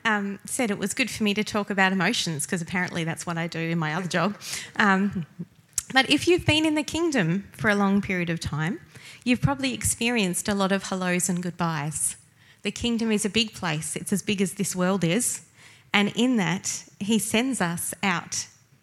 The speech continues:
all the time. And so God adds to the local church congregation all the time, and he also sends out into new things. And so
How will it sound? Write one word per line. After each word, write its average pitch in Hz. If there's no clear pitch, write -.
all 226
the 208
time. 151
And 202
so 208
God 202
adds -
to 240
the 214
local 208
church -
congregation 202
all 214
the 202
time, 208
and 202
he 208
also 202
sends 196
out 160
into 185
new 170
things. 151
And 196
so 220